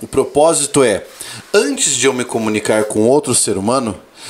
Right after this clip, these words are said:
eu preciso organizar tudo que está à minha volta. E para isso eu preciso da linguagem.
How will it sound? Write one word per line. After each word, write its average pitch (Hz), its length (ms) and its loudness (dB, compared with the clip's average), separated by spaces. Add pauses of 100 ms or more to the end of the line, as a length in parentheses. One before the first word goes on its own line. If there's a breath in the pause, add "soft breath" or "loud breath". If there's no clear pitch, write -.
(120 loud breath)
eu 113 80 2
preciso 127 380 0
organizar 147 720 4
tudo 156 220 0
que - 80 -6
está - 220 0
à - 20 0
minha 143 200 2
volta. 98 460 0 (400 loud breath)
E 123 100 -2
para 127 240 2
isso 147 260 0
eu 156 40 -2
preciso 113 340 -2
da 110 100 0
linguagem. 95 560 -2